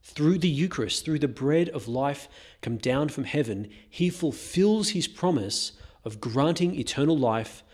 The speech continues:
to those who keep his word. So as we prepare today to receive the Lord of life, I'm just going to pray on our behalf the prayer of communion, which I think,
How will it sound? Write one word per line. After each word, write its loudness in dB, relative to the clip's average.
to -4
those 0
who -10
keep -6
his -10
word. -10
So -2
as 0
we 2
prepare -2
today 4
to 0
receive 2
the -2
Lord 0
of -10
life, -6
I'm -2
just 0
going 4
to -2
pray 0
on -4
our -4
behalf -6
the -8
prayer -2
of -8
communion, -4
which -8
I -8
think, -4